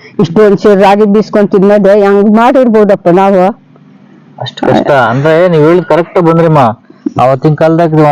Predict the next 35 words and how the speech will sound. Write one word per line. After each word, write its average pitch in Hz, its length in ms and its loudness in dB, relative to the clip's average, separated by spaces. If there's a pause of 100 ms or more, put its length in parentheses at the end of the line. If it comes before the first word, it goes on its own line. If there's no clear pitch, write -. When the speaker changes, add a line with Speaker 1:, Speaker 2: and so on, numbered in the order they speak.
Speaker 2:
ಅನ್ನ 139 160 0
ಮಾಡಕ್ 165 420 0
ಮಡಕೆ 131 380 0
ಇರ್ಲಿಲ್ಲ, 165 360 2
Speaker 1:
ಮ-, 269 120 -2
ಹ್ಮ್. 330 600 -4 (180)
Speaker 2:
ಸೌದೆ 196 280 0
ಹೊತ್ತಿ 185 320 -2
ಜೀವನ 175 260 2
ಮಾಡಿದೀರಾ, 156 600 0
ಒಂಬತ್ತು 147 320 0
ಜನಗಳು 165 180 0
ಇಷ್ಟೆಲ್ಲ 165 340 0
ಮಾಡ್ಕೊಂಡ್ 175 360 0
ಬಂದಿದ್ರಿ. 160 280 2
ಇವತ್ತು 180 340 0
ಬದುಕಕ್ಕೆ 151 500 0
ಏನ್ 202 100 2
ಬಂದಿರೋದು 175 360 2
ಇವ್ರಿಗೆ? 160 220 2
Speaker 1:
ಮಡ್-, 220 200 0
Speaker 2:
ಕರೆಕ್ಟ್ 196 260 -4
ಆಗಿ 220 180 0
Speaker 1:
ಅಪ್ಪ, 254 140 0
ಮಡಕೆ 285 520 2
ಮಾಡಕ್ 277 440 0
ಮಡಕೆ 262 640 0
ತಕೊಂಡ್ 233 360 0
ಬರ್ಬೇಕು. 214 320 0
ಆ 196 60 2
ಮಡಕೆ 220 360 0
ಬಡ್ದೋದ್ರೆ 240 640 2 (300)
ಗತಿ 226 220 0
ಇಲ್ಲ 254 220 2
ಮೊ-, 220 320 0